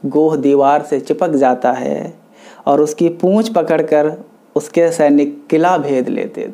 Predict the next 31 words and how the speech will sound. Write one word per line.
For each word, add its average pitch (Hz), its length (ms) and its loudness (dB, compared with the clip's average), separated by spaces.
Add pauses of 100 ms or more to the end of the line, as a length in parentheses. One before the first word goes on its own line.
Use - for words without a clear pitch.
थे।" - 200 -20 (1400)
पुराने 156 420 2
समय 151 380 0
की 147 160 2
बात 131 640 0
आज 135 260 0
भी 151 240 -2
सच - 300 -4
है। 135 400 -6 (520)
गोह 151 540 2 (360)
अब 156 140 2
भी 202 280 2
अपनी 190 380 0
ताकत 185 440 0
में 185 160 0
पहले 180 440 2
जैसे 156 420 2
ही 143 180 4
हैं, - 480 -6 (500)
उसी 220 280 2
की 202 200 0
पूंछ 226 360 0
पकड़कर 139 560 0
होता 143 400 0
है 139 140 -4
हमेशा 135 460 -4
तख्ता - 440 -12
पलट। - 560 -16 (1400)
सवाल 156 420 2
यह 165 140 4
है 147 400 2